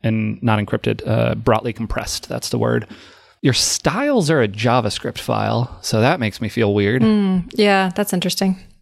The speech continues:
Speaker 1: Yeah, so all total, it's a good amount. You've got, like, three quarters of a megabyte of stuff in order to render this page. There's definitely some interesting things happening where there's, like, a bunch of prefetched other things going on, but that's sizable,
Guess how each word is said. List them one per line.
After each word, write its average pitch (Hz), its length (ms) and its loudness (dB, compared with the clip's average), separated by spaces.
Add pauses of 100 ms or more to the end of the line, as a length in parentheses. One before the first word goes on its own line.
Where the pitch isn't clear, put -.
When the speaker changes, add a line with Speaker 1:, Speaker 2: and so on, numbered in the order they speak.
(160)
Speaker 1:
Yeah, 160 140 6
so 156 100 2
all 160 180 4
total, 202 320 4
it's - 360 0
a 208 80 4
good 185 320 2
amount. 139 260 2
You've 131 100 -2
got, 143 120 2
like, 143 100 0
three 147 140 2
quarters 135 300 2
of 120 80 0
a 117 60 0
megabyte 113 540 4
of 107 680 2
stuff - 640 -2 (400)
in 120 100 2
order 113 280 4
to 120 140 -2
render 110 300 2
this 117 140 -4
page. - 580 -2 (380)
There's 123 140 4
definitely 147 240 4
some 131 120 0
interesting 120 460 2
things 110 240 0
happening 107 760 -2 (360)
where 120 100 2
there's, 110 140 4
like, 107 100 2
a 101 60 -2
bunch 113 200 0
of 110 120 -2
prefetched - 760 0
other 113 220 2
things 113 360 0
going 110 300 2
on, 107 300 2
but 110 260 0 (520)
that's 254 180 0
sizable, 117 760 0